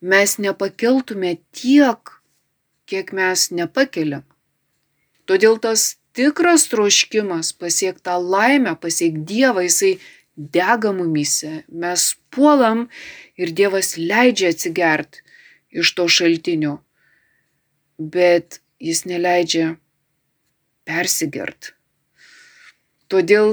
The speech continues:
tas vanduo yra reikalingas, reikalingi ir žemiški rūpesčiai, ir visi kiti dalykai, ir tos naktys reikalingos. Bet mes turim atskirt troškimus,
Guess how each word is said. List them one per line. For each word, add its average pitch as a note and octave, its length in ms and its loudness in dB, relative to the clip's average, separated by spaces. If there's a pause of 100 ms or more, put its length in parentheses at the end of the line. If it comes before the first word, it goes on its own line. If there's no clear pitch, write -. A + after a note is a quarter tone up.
tas A3+ 340 -2
vanduo G3+ 400 0
yra G#3+ 240 4
reikalingas, F#3+ 1040 -2
reikalingi G3+ 800 0
ir G3 140 2
žemiški G3+ 640 0
rūpesčiai, D#3+ 1000 -2
ir F3 260 0 (120)
visi F3+ 400 -4
kiti G3 320 -4
dalykai, F3+ 640 2
ir E3+ 240 -6
tos F3 300 -8
naktys E3+ 680 -4
reikalingos. D3 920 -4 (1160)
Bet F#3+ 380 2
mes F#3+ 240 -2
turim G#3+ 300 -2
atskirt G#3+ 720 -4
troškimus, F#3 1120 -2